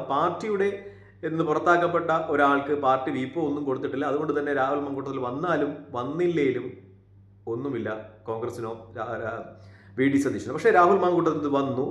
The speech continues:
അത് സി പി എമ്മിൻ്റെ വെല്ലുവിളി സ്വീകരിച്ചുകൊണ്ട് തന്നെയാണ് അയാൾ വന്നത്. വന്നു, നിയമസഭയിൽ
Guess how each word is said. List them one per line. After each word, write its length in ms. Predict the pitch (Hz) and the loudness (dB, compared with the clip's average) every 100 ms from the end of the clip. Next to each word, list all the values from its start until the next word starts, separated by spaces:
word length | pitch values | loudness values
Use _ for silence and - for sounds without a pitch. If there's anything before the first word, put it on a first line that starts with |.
| - | -4
അത് 160 | 156 175 185 - - | 2 4 2 0 -10
സി 160 | - 185 | -2 0
പി 120 | 185 | 4
എമ്മിൻ്റെ 240 | 196 180 170 | 4 6 4
വെല്ലുവിളി 320 | 151 160 165 160 | 4 2 2 2
സ്വീകരിച്ചുകൊണ്ട് 520 | 147 143 143 135 127 | 2 0 -2 -2 -2
തന്നെയാണ് 320 | 123 117 113 | -2 0 -2
അയാൾ 120 | 113 113 110 | -2 -2 -4
വന്നത്. 220 | 113 - - | -4 -4 -4
വന്നു, 260 | 135 151 170 | -4 -2 -2
നിയമസഭയിൽ 540 | 143 139 147 135 131 | -2 -2 -4 -4 -4